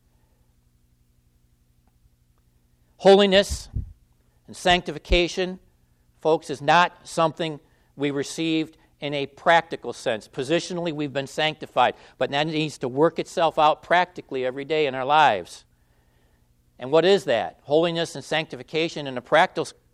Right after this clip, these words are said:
practical sense is keeping the law. It's obedience to the moral law that is written in our hearts, and we live it out on a daily basis.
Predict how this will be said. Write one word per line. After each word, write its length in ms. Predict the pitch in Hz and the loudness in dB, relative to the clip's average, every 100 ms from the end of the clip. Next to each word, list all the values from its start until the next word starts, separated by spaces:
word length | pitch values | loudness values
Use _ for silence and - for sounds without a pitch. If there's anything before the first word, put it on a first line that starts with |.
| _ | _
practical 460 | - 170 175 - 127 | 2 2 0 -8 -8
sense 340 | - 120 139 - - | -4 -4 -4 -12 -10
is 180 | - 165 | -4 -4
keeping 460 | - - 131 123 135 | -4 -4 -4 -4 -10
the 60 | |
law. 460 | 156 196 240 123 76 _ _ _ _ _ _ - | -8 -6 -4 -6 -8 _ _ _ _ _ _ -6
It's 180 | 156 | -4
obedience 920 | 185 151 123 185 247 208 120 123 147 - _ - | 0 -2 0 -2 -2 -2 -6 -8 -10 -20 _ -6
to 80 | 160 | -2
the 120 | 147 | 0
moral 460 | 151 185 226 196 | 4 8 10 8
law 300 | 127 120 120 135 - - | 8 6 6 4 -2 2
that 140 | 156 | 2
is 140 | 151 | 2
written 300 | 135 190 233 | 2 2 2
in 160 | 214 208 | -2 0
our 140 | 202 | 0
hearts, 340 | 185 123 139 156 | 2 4 4 2
and 80 | 156 | -4
we 120 | 156 | -2
live 260 | 156 196 | 2 4
it 80 | 214 | 6
out 220 | 160 160 | 6 6
on 120 | 175 180 | 4 -2
a 80 | |
daily 300 | 165 143 143 | -2 -2 -2
basis. 560 | 143 160 202 - 107 - | 0 0 0 -4 -12 -14